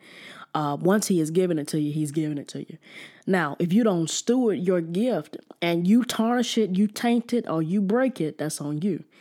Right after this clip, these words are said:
Uh, but once he has given it to you, it's yours. And what you do with it is your business. Okay? But we, we move on. Um,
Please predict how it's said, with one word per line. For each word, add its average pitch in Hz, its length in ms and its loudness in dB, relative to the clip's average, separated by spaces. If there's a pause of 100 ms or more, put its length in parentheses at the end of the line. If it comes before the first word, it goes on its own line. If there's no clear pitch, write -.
(640)
Uh, 147 340 -4
but 160 280 -2
once 196 260 2
he 226 120 2
has 175 260 0
given 214 360 2
it 165 140 -4
to 156 140 -4
you, 147 180 -2
it's 196 180 -2
yours. - 480 -4 (320)
And 175 140 -2
what 165 160 -2
you 165 60 -4
do 190 160 0
with 160 200 -4
it 135 120 -8
is 147 160 -6
your 143 100 -2
business. 143 600 -6 (200)
Okay? 208 240 0 (460)
But 302 120 2
we, 359 140 2
we 330 140 2
move 302 240 2
on. 208 260 2 (520)
Um, 180 400 -2